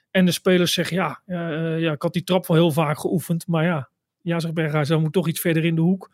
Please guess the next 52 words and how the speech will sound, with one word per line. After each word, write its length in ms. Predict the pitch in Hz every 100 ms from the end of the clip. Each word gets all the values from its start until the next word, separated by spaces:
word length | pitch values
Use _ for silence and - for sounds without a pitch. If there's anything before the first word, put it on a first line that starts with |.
| _ _ _ _ _ _
Maar 180 | - 165
ja, 240 | 180 143 - -
na 260 | - 175 165
zo'n 220 | 190 180
lange 240 | 175 175
wedstrijd, 480 | 170 175 - 175 170
zoveel 220 | - 185
vermoeidheid, 680 | 160 170 175 180 175 175 175
zoveel 300 | - 190 170
spanning. 560 | - 185 170 175 170 -
Eh, 460 | 170 160 160 156 160
Van 360 | - 175 170 156
Dijk 200 | 160 156
zegt, 200 | 156 -
"Er 60 |
is, 240 | 156 - -
er 100 | 160
zitten 220 | 151 165
tachtigduizend 580 | 160 190 - 180 190 190
mensen 280 | 190 185 -
te 80 | 180
fluiten. 460 | - 185 180 185 - _ _
Je 120 | 170
kunt 240 | 170 208 190
dat 140 | 175
niet 140 | 170
nabootsen." 680 | 160 170 170 165 156 - 170 - _ _ _
Dat 200 | 170 175
wisten 300 | 170 165 185
we 60 | 156
allemaal 200 | 160 135
van 160 | 151
tevoren. 560 | 151 135 151 147 180 381
Maar 180 | 165 143
dan 160 | 147 156
hadden 240 | 175 175
ze 100 | 160
er 100 | 165
ook 160 | 170 147
niet 140 | 170
zoveel 260 | 170 143 156
nadruk 400 | 151 143 139 143
op 80 |
moeten 220 | 139 131 147
leggen. 340 | 143 - - -
En 220 | 143 139
volgens 220 | 165 143
mij 80 | 143
is 100 | 131
dit 120 | 151
eenzelfde 360 | 139 156 160 156
geval 380 | 147 147 147